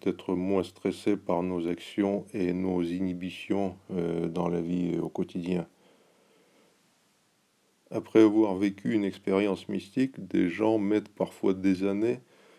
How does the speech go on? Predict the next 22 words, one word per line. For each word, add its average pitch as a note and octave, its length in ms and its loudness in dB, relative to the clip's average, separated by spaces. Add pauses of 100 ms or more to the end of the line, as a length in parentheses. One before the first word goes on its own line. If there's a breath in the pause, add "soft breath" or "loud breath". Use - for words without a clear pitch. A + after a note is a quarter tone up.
(160 soft breath)
pour F#2+ 260 0
a-, G#2 220 0
adapter G#2 640 4
leur F2 260 0
nouvelle F#2 640 2
vision F2+ 400 -4
du F2 160 -4
monde A2 400 0
avec, F#2 460 -4
euh, F2 400 -2
leur E2+ 420 0
compréhension F#2+ 880 -4
et F2 80 0
leurs E2+ 300 -2
actions F#2 560 -2
dans F2+ 260 -2
la F#2 120 4
vie G2+ 160 -6
de F2+ 120 -4
tous F#2 200 -4
les F#2+ 120 2
jours. F#2 340 -2